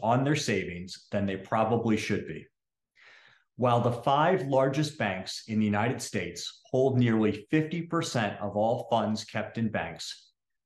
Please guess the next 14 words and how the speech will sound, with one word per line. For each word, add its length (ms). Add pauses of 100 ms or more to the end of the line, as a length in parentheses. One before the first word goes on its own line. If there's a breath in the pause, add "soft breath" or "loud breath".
they 100
were 320
only 400
paying 500
an 160
average 680
of 180
zero 600
point 420
four 400
percent 540 (480)
on 320
those 260
deposits, 760